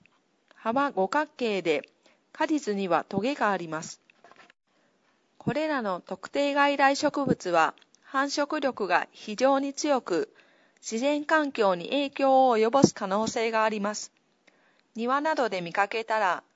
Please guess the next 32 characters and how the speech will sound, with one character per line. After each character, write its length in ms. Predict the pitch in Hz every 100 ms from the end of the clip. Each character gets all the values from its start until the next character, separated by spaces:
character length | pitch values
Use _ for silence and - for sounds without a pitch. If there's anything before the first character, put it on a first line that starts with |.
| _ _
抜 100 | 202
き 120 | -
取 200 | - 311
る 60 | 269
な 140 | 220
ど、 300 | 202 160 - _ _
拡 260 | 208 -
大 240 | 269 277 277
防 240 | 262 254
止 140 | 254
に 200 | 226 220
協 260 | 214 277 277
力 280 | 277 269 269
を 80 | 254
お 80 |
願 260 | 233 220 226
い 60 | 226
し 120 | 233
ま 160 | 220
す。 180 | 220 - _ _ _ _ _ _ _ _ _ _ _
問 200 | 269 285
い 60 |
合 80 | 269
わ 120 | 269
せ、 340 | 269 262 247 - _ _
生 280 | - 285 285
活 240 | 294 -
環 260 | - 285 285
境 240 | 294 -
課、 320 | - 170 143 _ _ _ _ _ _
内 240 | 226 254
線 400 | 269 269 247 240